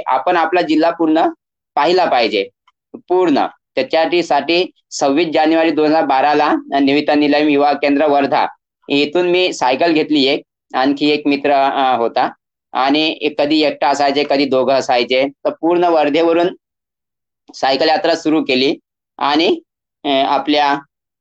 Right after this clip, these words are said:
अ, पूर्ण म्हणजे यवतमाळ जिल्ह्यामध्ये सोळा तालुक्यामध्ये, यवतमाळ जिल्ह्यामध्ये एकूण सोळा तालुके आहे आणि तोपर्यंत मी फक्त, अ, पाच की सहा तालुके मी बघितले होते, अ, आमच्या त्या जिल्ह्यातले. तर पूर्ण, अ,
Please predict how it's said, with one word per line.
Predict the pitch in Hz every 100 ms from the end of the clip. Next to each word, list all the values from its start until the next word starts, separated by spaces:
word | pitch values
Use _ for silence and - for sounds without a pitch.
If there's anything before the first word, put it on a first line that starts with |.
| _ -
अ, | 127 135 135 -
पूर्ण | 175 202 190
म्हणजे | 185 180
यवतमाळ | 165 143 165
जिल्ह्यामध्ये | 160 156 160 160 170
सोळा | - 190
तालुक्यामध्ये, | 180 151 139 139 127 127
यवतमाळ | 139 - 151
जिल्ह्यामध्ये | 147 151 156 156
एकूण | 151 180
सोळा | 165 170 165
तालुके | 143 131 120 117
आहे | 98 _
आणि | 123 139
तोपर्यंत | 139 147 151 143
मी | 151 156
फक्त, | 151 143 - 170 160 - _ _ -
अ, | 131 135
पाच | 147 139 135 -
की | 165
सहा | - 143 147
तालुके | 156 147 147 127 151
मी | 160
बघितले | 151 139 139 123
होते, | 113 101 90 _ _ _ _ -
अ, | 120 117 113 120
आमच्या | - 135 139 139
त्या | 143 135
जिल्ह्यातले. | 127 127 127 117 - 101 - _ _
तर | - - -
पूर्ण, | 175 196 190 196
अ, | 196 196 185